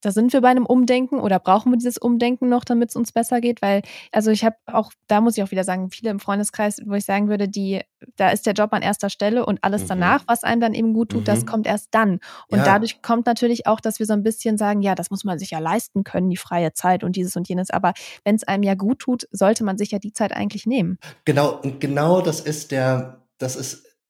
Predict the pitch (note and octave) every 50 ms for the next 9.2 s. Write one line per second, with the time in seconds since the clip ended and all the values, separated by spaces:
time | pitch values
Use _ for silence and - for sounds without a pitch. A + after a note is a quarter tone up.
0 | _ _ _ _ _ _ - B2+ - D3 C3+ B2 - C#3 B2 A#2+ A#2+ B2+ D3+ D#3+
1 | D#3 D#3+ D#3+ D#3 - A#2+ A#2+ B2+ A#2+ B2+ A#2+ - - B2+ B2 B2+ - C3 B2 B2
2 | A#2+ B2 - C3+ C#3 C3+ C3+ C3 - - - C3 B2 B2 C3 B2+ B2 B2 A2+ F2+
3 | G2+ - - B2 C#3 D3+ D3+ - G2 F2+ E2+ - - G#2+ B2 E3 G3 F#3 - -
4 | _ _ _ _ _ - G#2+ B2 D3 C3+ F#2 - - - - - - _ _ _
5 | _ _ _ - A3 A3 G#3+ G#3 C3 C3+ C3+ C3+ C3+ C3 - - - _ _ _
6 | _ _ _ _ _ _ _ _ _ _ _ - - - B2+ B2+ C3+ D3+ D3+ -
7 | E3 D3+ D#3 C3+ C#3 B2+ B2+ C3+ C3 B2+ B2+ - - - _ _ _ _ - A#2
8 | - - _ - A#2 A2 B2+ C3 C3 C3+ B2+ C3 - - - B2+ A#2+ B2 C3 D3+
9 | D#3+ E3+ E3+